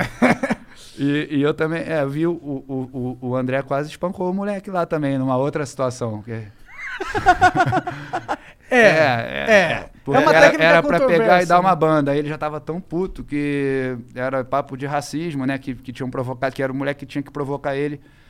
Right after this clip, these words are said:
Speaker 1: da pior forma possível. E aí,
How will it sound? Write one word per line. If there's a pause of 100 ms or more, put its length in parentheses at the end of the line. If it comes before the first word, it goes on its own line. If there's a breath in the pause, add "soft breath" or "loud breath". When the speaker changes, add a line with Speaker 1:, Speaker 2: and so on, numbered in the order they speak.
(300 soft breath)
Speaker 1:
da
pior
forma
possível. (840 soft breath)
E
aí,